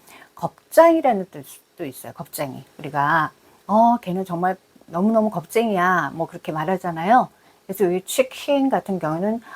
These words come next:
어, 뭐 겁쟁이, 뭐 그렇게 겁쟁이 여러분들이 그렇게, 음, 의미 있는 거고요. 그래서 he is a big chicken 그러면 그는 커다란 겁쟁이라는 건 뭐냐면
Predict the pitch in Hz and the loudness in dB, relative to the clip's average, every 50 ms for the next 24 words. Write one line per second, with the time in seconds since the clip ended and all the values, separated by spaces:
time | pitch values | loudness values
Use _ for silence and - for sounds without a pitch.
0 | - - - - 160 160 160 147 151 - - - - _ - - - _ - 214 | -20 -12 -10 -8 -6 -4 -4 -4 -6 -8 -14 -20 -18 _ -10 -10 -10 _ 2 4
1 | 196 190 180 175 196 208 208 185 160 156 147 143 143 135 139 - - 156 156 143 | 4 4 4 0 0 0 0 0 0 0 0 2 2 2 0 -4 -6 -6 -6 -6
2 | - - - 147 151 170 208 254 254 - - - - - 208 190 180 175 202 226 | -8 -8 -6 -2 2 2 2 2 2 -4 -12 -14 -6 -2 -2 0 0 0 -2 0
3 | 233 208 160 131 151 156 160 160 160 151 139 139 139 139 156 196 247 262 262 - | 0 0 0 0 0 -2 -2 -2 -4 -6 -6 -6 -6 0 2 2 2 2 0 -4
4 | - 147 - - - 113 139 - _ _ _ _ _ _ - _ _ _ _ - | -8 -10 -8 -8 -10 -12 -12 -14 _ _ _ _ _ _ -20 _ _ _ _ -12
5 | - 135 139 - - - - - 165 175 175 165 160 156 170 202 247 269 - - | -8 -8 -8 -8 -8 -14 -10 -4 -2 0 0 0 -2 -2 0 2 2 2 0 -2
6 | _ _ _ _ _ _ _ _ _ _ _ - 170 165 160 165 156 143 151 135 | _ _ _ _ _ _ _ _ _ _ _ -10 -8 -6 -6 -8 -6 -6 -8 -4
7 | - 165 190 220 - - - - - - - - - 214 220 220 247 240 - - | 0 4 4 4 4 2 -2 -12 -20 -20 -20 -2 0 0 2 2 0 -2 -2 -2
8 | - 330 330 330 339 - - 269 262 262 - 233 233 233 - - - - - 277 | 2 4 4 4 4 4 4 4 4 4 2 0 -2 -2 -6 -8 -6 -4 -4 -6
9 | 269 - - 311 302 285 277 262 208 175 165 170 185 175 262 185 - - - - | -6 -6 -4 -2 0 0 0 0 -2 -2 -2 0 4 4 4 4 4 -2 -12 -20
10 | - - - _ _ - - - 233 233 254 285 311 320 320 320 320 - - - | -20 -20 -20 _ _ -14 -6 -4 -2 2 4 6 6 6 6 4 0 -4 -10 0
11 | 359 370 349 339 330 330 - 190 - - - 254 277 269 262 254 220 202 190 202 | 4 6 6 6 6 2 0 -4 -8 -4 -4 -2 0 0 0 0 0 -2 -2 -2
12 | 214 208 165 147 160 160 156 165 196 247 277 262 196 - | -4 -4 -4 -6 -6 -8 -6 0 2 2 4 4 2 -2